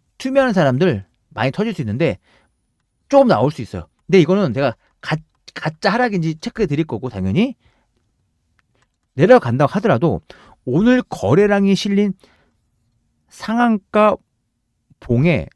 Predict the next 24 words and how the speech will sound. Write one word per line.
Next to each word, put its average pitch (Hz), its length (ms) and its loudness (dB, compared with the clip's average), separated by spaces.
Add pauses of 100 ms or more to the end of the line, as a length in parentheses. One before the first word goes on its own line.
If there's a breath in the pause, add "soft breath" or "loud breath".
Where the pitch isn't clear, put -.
(120)
중간값은 170 840 -2
아주 - 240 -6
강력한 160 560 -4
지지가 139 260 -6
됩니다. 95 440 -6 (440 soft breath)
제가 147 160 -4
창구별 220 600 0
매도세를 151 460 -2
분석해서 - 440 -10
"여기서 151 320 -2
버티세요." 147 500 0 (300)
또는 220 220 0
"리스크 147 220 -8
관리하세요." 123 420 0 (260)
사인 220 240 -4
드립니다. 123 300 -4 (400 soft breath)
또는 269 320 4
만약에 143 460 0 (800)
보고 165 240 0
진짜인지 196 440 2
아닌지 143 200 0
이게 143 300 -4
만약에 139 420 -2 (680)
가짜라면 214 720 2